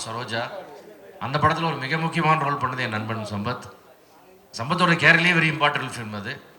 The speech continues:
அந்த மாதிரி இன்னொரு படம் பண்ணாருன்னு கேட்டா நான் இல்லைன்னு தான் சொல்லுவேன். அந்த அளவுக்கு அவருக்கு ஒரு ஸ்கோப்பான ஒரு படம், பியூட்டிஃபுல்லான ஃபிலிம். So, திருப்பி சம்பத் கூட நான் வந்து கூடவே டிராவல் பண்ணேன், ஒரு பத்து நாள் வேலை செஞ்சோம், பேசிட்டு இருந்தோன்றது ஒரு நல்ல அற்புதமான அனுபவம்.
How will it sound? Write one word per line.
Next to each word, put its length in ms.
அந்த 200
மாதிரி 260
இன்னொரு 240
படம் 240
பண்ணாருன்னு 320
கேட்டா 200
நான் 140
இல்லைன்னு 180
தான் 120
சொல்லுவேன். 280
அந்த 160
அளவுக்கு 260
அவருக்கு 220
ஒரு 100
ஸ்கோப்பான 500
ஒரு 100
படம், 340
பியூட்டிஃபுல்லான 480
ஃபிலிம். 160
So, 220
திருப்பி 320
சம்பத் 340
கூட 160
நான் 220
வந்து 560
கூடவே 280
டிராவல் 400
பண்ணேன், 280
ஒரு 120
பத்து 220
நாள் 160
வேலை 340
செஞ்சோம், 260
பேசிட்டு 320
இருந்தோன்றது 400
ஒரு 240
நல்ல 200
அற்புதமான 460
அனுபவம். 540